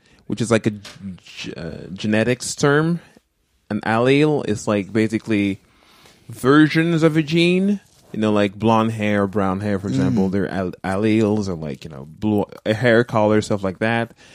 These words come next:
Speaker 1: Um, and you could just, you know, a little rabbit hole or, like, you know,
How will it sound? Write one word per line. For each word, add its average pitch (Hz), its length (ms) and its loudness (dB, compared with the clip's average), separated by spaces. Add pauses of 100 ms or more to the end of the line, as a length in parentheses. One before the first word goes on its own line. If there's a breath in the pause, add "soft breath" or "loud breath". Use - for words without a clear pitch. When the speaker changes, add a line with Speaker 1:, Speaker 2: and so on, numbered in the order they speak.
(300 loud breath)
Speaker 1:
Um, 104 640 2 (140)
and 240 80 -4
you 285 60 -6
could 427 160 0
just, 403 220 -2
you 381 60 -2
know, 220 180 4
a 208 40 2
little 247 420 -2
rabbit 170 320 0
hole 147 520 2
or, 131 120 -2
like, 117 220 -4
you 135 60 -6
know, 107 260 -4